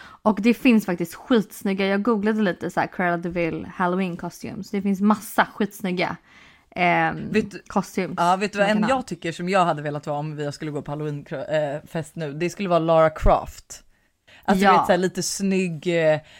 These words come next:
Speaker 2: i någon så här, i svarta byxor och något liksom, eh, bälte där man har liksom sina, vad hon, pistol eller kniv liksom.
Speaker 1: Ja, ja, ja. Det, jag tror Kim, har inte Kim varit henne någon gång också?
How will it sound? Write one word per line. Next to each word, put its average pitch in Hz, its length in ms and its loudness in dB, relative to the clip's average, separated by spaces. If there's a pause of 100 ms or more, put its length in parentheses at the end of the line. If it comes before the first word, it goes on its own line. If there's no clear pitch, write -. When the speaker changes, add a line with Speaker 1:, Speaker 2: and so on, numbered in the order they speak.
(160)
Speaker 2:
i 185 100 -2
någon 185 140 -2
så 175 120 -2
här, 156 240 -2
i 170 100 -8
svarta 175 440 -2
byxor 170 680 -2
och 156 160 0
något 156 240 -4
liksom, 143 520 -4
eh, 143 360 -6 (220)
bälte 170 540 0
där 160 80 -2
man 160 120 -4
har 156 140 0
liksom 147 260 -8
sina, 147 440 -6 (240)
vad 160 240 -4
hon, 147 300 -6 (100)
pistol 151 500 -4
eller 147 120 -2
kniv 147 560 -2
liksom. 135 440 -8 (500)
Speaker 1:
Ja, 196 380 6
ja, 160 260 4
ja. - 260 -8 (280)
Det, 214 140 0
jag 247 120 4
tror 330 220 6
Kim, 294 300 2
har 240 100 4
inte 262 160 2
Kim 240 320 2
varit 196 300 4
henne 170 220 -4
någon - 160 -10
gång - 220 -12
också? - 300 -10